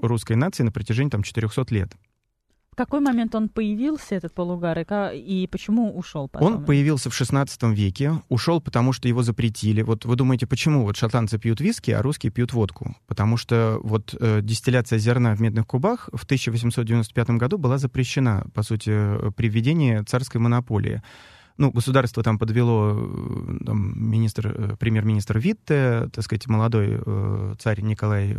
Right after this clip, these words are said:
Speaker 1: второй. В общем, была такая запущена очень интересная пропагандистская кампания,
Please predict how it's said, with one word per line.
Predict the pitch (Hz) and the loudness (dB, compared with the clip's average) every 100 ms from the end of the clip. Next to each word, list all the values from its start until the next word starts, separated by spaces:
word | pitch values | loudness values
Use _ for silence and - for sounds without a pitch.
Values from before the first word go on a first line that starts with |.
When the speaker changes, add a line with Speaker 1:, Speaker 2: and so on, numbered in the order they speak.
| 101 | -6
Speaker 1:
второй. | - 127 208 208 - - - - - | -4 -2 -2 -6 -14 -20 -20 -20 -20
В | - | -2
общем, | 123 143 135 131 | 0 2 4 4
была | 131 135 | 4 2
такая | 120 123 | 2 2
запущена | 117 123 127 - 117 | 0 0 0 2 0
очень | 107 117 | 2 2
интересная | 113 131 120 113 | 2 2 2 0
пропагандистская | - 107 117 120 117 - 113 | -2 0 2 2 2 0 0
кампания, | 123 127 208 185 113 | 0 2 2 2 2